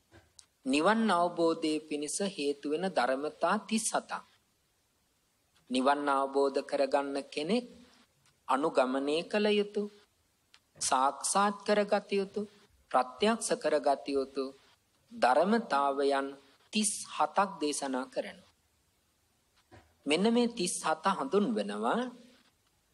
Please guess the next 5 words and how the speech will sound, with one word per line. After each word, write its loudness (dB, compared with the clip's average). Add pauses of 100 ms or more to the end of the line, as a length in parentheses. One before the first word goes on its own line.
(160)
සත්තිස් 0 (120)
බෝධිපාක්ෂික 0
ධර්ම -2
කියලා. -20 (840)
සත් 0